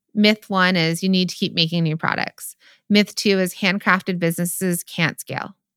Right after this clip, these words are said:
Myth three is you're doubting your business skills. Myth four, being on more platforms equals more work. And myth five is handmade items can't be priced higher.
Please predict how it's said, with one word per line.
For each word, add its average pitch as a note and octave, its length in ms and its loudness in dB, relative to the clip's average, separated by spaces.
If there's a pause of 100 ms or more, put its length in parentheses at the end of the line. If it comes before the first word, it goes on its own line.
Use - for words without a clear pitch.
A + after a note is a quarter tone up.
(400)
Myth G#3 280 4
three G#3 300 2
is F3 260 0
you're F#3 120 2
doubting F#3+ 380 4
your F3+ 100 2
business E3 400 -4
skills. - 560 -2 (360)
Myth G#3+ 200 4
four, G#3 480 2 (340)
being G#3+ 180 6
on A3 140 6
more F#3+ 140 4
platforms G3 640 0
equals F3 360 -2
more D3+ 200 2
work. E3+ 400 2 (360)
And F#3+ 160 2
myth F3+ 160 2
five F3+ 460 4
is - 300 -4
handmade F3+ 320 2
items D3+ 320 -2
can't - 360 -4
be D#3+ 140 -2
priced D3 360 -4
higher. - 440 -10